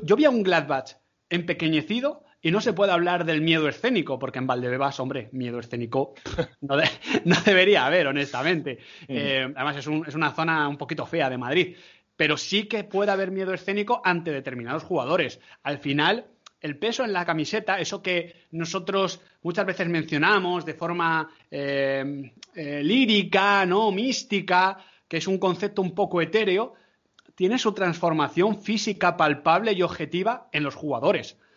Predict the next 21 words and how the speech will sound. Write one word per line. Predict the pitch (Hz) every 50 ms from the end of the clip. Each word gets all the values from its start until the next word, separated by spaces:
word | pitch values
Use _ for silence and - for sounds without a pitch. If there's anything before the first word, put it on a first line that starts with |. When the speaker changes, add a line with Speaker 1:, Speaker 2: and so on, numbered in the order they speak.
| _ _ _ _ -
Speaker 2:
Ujú. | - 131
Speaker 1:
Eh, | 127 123 120 120 123 120 120 120 120 120
Luka | 123 156 175 233 214
Modric | 180 165 180 220 262 - - - _ _ _ _ _ _ - _ _ _ _ _
ayer | - 160 147 180 233
jugaba | 233 196 175 170 196
una | 196 180 160 147
final | - - 139 147 170 180 160 160 - -
en | 139 139
diciembre, | 131 127 - - 202 214 196 180 202 208 202
pero | - 147 151
es | 147
que | - - 185
Luka | 180 175 - 175
Modric | 170 170 180 185 175
ha | 170
jugado | - - 170 170 170 170 170
cuatro | 165 160 165 165 180 170
finales | 170 - 147 143 160 170 160 -
en | 131 127
mayo, | 131 143 156 143 131 113